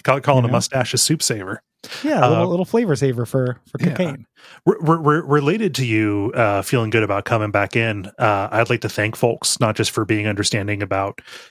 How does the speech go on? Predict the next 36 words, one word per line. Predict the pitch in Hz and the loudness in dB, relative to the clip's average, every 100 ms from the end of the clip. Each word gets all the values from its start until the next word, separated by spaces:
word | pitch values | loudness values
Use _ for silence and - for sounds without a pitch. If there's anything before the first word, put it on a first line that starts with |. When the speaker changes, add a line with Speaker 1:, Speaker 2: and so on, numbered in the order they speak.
| _ | _
Speaker 1:
you | 110 107 | -2 -2
being | 107 101 98 | -2 -4 -4
sick, | 90 226 180 - | -2 -2 -4 0
but | 143 | 0
also, | 151 - 151 | 2 0 0
like, | 127 120 - - - | 0 -4 -10 -20 -4
this | 277 - | 0 2
has | |
been | 185 | 2
a | 117 | 2
rough | 104 98 - | 0 -2 0
month. | 101 220 - - _ _ - | 0 0 -6 -14 _ _ -6
You | 143 | -2
know, | |
Speaker 2:
It | |
Speaker 1:
this | 160 | 2
Speaker 2:
has | 294 | 2
Speaker 1:
is | |
the | - | 2
Speaker 2:
been | |
a | 143 | 2
rough | 120 | 2
Speaker 1:
episode | 113 104 | 0 0
where, | 98 | -2
Speaker 2:
month. | - | -2
Speaker 1:
where | 110 104 | -2 -2
we | |
talk | 101 107 101 | 0 0 0
about, | 113 101 101 113 | 0 0 0 -2
uh, | 113 110 | -4 0
talk | 117 107 | 0 0
about | 117 101 | -2 -2
things | 107 101 | -4 -2
that | 104 | -2
are | 107 | 0
happening | 104 104 117 110 | 0 0 0 -2